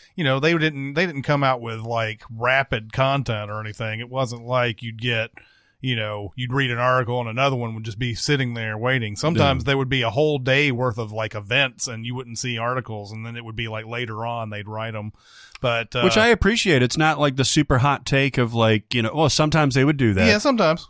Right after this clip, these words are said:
Speaker 2: But, but the, typically when you'd go to see, like, you know, uh, the end of a game that was controversial or something like that, it would take, you know, half a day or something like that, because it would be a more,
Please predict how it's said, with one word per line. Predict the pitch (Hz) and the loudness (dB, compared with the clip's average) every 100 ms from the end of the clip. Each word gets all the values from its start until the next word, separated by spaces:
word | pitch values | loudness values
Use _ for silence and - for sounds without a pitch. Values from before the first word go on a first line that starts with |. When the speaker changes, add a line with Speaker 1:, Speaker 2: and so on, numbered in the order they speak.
| - | 2
Speaker 2:
But, | 180 - - | 2 2 -4
but | 139 147 131 | 2 2 2
the, | 139 - _ - - - 151 - - - | -6 -8 _ -20 -20 -16 -16 -16 -20 -2
typically | 226 233 202 185 | 0 0 2 4
when | 156 151 | 4 4
you'd | 151 127 | 2 4
go | 139 143 | 2 2
to | 131 143 131 120 113 104 _ _ _ _ | -2 -2 0 0 -2 -6 _ _ _ _
see, | - 151 147 | -8 -2 2
like, | 127 123 117 110 | 4 4 4 2
you | 123 | 0
know, | 107 101 98 95 | 2 0 0 0
uh, | 95 95 98 | 0 0 -2
the | 104 123 | 0 2
end | 160 | 2
of | 135 | 0
a | |
game | 127 143 127 | 0 0 0
that | |
was | 104 | -4
controversial | - 139 123 110 123 127 110 | 0 0 2 2 2 2 0
or | |
something | 123 113 | 0 -2
like | 110 | -2
that, | 135 | -2
it | 156 | -2
would | 208 | -4
take, | - 254 - | -2 -2 -2
you | 175 | -2
know, | 123 | 0
half | 110 113 | 0 0
a | |
day | 107 101 | 0 0
or | |
something | 95 104 98 | 0 -2 -2
like | 95 92 | -2 -2
that, | 104 | -4
because | 110 127 | -2 -2
it | 139 | 0
would | 139 | 0
be | 143 | 2
a | 160 | 4
more, | 139 165 160 151 | 4 4 4 4